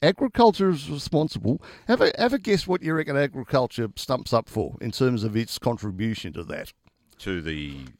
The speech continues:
Speaker 2: ozone layer and
Speaker 1: Well, no, to the, uh,
Speaker 2: greenhouse
Speaker 1: the greenhouse.
Speaker 2: gas
Speaker 1: So the three
Speaker 2: emissions.
Speaker 1: giants, they, they've, uh, they've given them some percentages here.
Speaker 2: I reckon they're forty-five percent.
Speaker 1: No, they're not, not quite there. But, uh, agriculture is responsible for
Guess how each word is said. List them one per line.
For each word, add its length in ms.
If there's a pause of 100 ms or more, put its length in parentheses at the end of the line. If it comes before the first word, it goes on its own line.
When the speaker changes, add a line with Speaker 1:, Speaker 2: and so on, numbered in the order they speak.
Speaker 2:
ozone 420
layer 320
and 80
Speaker 1:
Well, 160
no, 260
to 220
the, 140
uh, 40
Speaker 2:
greenhouse 420
Speaker 1:
the 120
greenhouse. 640
Speaker 2:
gas 160
Speaker 1:
So 140
the 160
three 220
Speaker 2:
emissions. 100
Speaker 1:
giants, 520
they, 200 (600)
they've, 300
uh, 140
they've 260
given 240
them 180
some 160
percentages 800
here. 260 (520)
Speaker 2:
I 120
reckon 240
they're 100
forty-five 800
percent. 320
Speaker 1:
No, 80
they're 100
not, 260
not 220
quite 380
there. 240
But, 180
uh, 240
agriculture 600
is 40
responsible 460
for 140